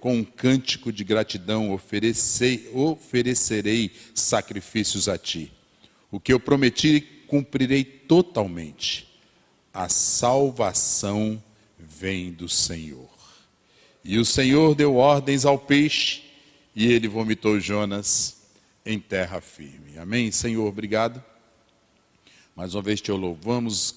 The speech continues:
gratos, ó Deus, pela tua misericórdia conosco. Pai, obrigado pelo teu favor e mais uma vez, Pai, se manifesta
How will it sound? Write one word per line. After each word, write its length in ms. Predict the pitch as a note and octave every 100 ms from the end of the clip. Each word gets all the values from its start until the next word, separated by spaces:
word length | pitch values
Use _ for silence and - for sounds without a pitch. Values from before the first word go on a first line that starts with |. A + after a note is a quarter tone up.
| -
gratos, 480 | G#2+ A2 - F#2 F#2
ó 80 |
Deus, 520 | F2+ A2 F#2+ - - - _ _ _ _
pela 200 | G#2 G#2+
tua 180 | - A2+
misericórdia 720 | A2+ G#2 A2+ A2 G#2 G2 F2+
conosco. 520 | F#2 G2 F2 D2+ - -
Pai, 240 | G#2+ E2+ - - _ _ _ _
obrigado 400 | - F2+ A2 G#2+
pelo 180 | G2 G2+
teu 160 | - G2
favor 540 | - E2+ G2+ A#2+ A2+
e 20 |
mais 260 | G#2 A#2 A2
uma 120 | A2
vez, 280 | G2 A2 -
Pai, 240 | - G#2+ F2+
se 140 | -
manifesta 800 | G#2 G#2+ - A2 G2+ - -